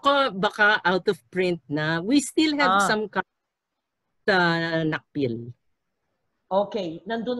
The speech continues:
Speaker 2: sa iyong restaurant at, uh, sa mga nasa Amerika, pwede pa silang pumunta sa iyong restaurant, right? You're still open in New York, correct?
Speaker 1: Uh, yeah, they'll have to call kasi hindi pwede pumasok eh.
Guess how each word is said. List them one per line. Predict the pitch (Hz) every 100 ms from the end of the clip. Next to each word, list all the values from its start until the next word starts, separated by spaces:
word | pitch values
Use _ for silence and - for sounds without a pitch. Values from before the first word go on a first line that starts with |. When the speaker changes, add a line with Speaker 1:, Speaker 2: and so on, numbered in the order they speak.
| -
Speaker 2:
sa | 226 202 -
iyong | 208 208 202 190
restaurant | 190 220 - 214 208 208 208 _ _ _ -
at, | 196 196 -
uh, | 175 180 180
sa | -
mga | 214 208 208
nasa | 208 -
Amerika, | 196 208 240 - 269 294
pwede | 233 202 208
pa | 214
silang | 214 190
pumunta | 185 196 196
sa | 202 185
iyong | 190 180
restaurant, | 180 180 220 226 180
right? | 180 202
You're | 208 165
still | - 226 202
open | 190 190 196 185
in | 175 180
New | 175
York, | 175 202 269 -
correct? | 175 170 190 - _ _ _ _ _ _ _ _ -
Speaker 1:
Uh, | - 185 180
yeah, | 185 160
they'll | 214 233
have | 233
to | -
call | - 160 131 120
kasi | - 180 220
hindi | 208 185 180
pwede | 170 170 160
pumasok | - 156 135 - - -
eh. | 123